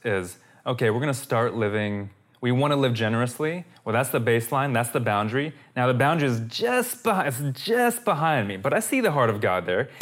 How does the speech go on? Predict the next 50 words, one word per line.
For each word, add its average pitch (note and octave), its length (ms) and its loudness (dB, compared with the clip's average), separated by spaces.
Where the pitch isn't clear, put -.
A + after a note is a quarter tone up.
and C#3 80 -2
I'm D#3+ 60 2
gonna G3 120 2
go E3 120 2
further E3+ 600 2
into D3 180 2
the C3 80 2
heart A#2+ 200 2
of G#2+ 100 0
God G#2+ 180 2
as G2+ 120 -4
far F3+ 400 2
as D3+ 80 2
I C3 120 2
can A#2 180 0
go. F#2+ 280 0
So A2+ 460 2
that C3+ 140 0
percentage C#3+ 360 0
is A#2+ 60 -2
probably C3+ 260 2
gonna B2+ 180 2
increase A#2+ 760 -2
over A2 200 0
time, G#2 420 -2
which A2 180 -2
it G2+ 100 -2
does A2+ 240 2
for - 180 -4
us. - 400 -10
And G#2+ 140 -2
that A2 240 0
percentage A2 420 -2
has B2 280 0
increased G#2 480 -4
over F#2 160 -2
time. F2 320 -4
We'll G2+ 120 -2
get A#2+ 140 -2
to - 60 -12
that G#2 140 0
in F#2+ 60 -2
a F#2 80 -4
second. F#2 440 -6
Uh, A#2+ 160 0
because B2+ 320 0
here's F#3+ 220 2
the E3+ 80 2
thing, D3+ 260 0
guys. F#2+ 360 0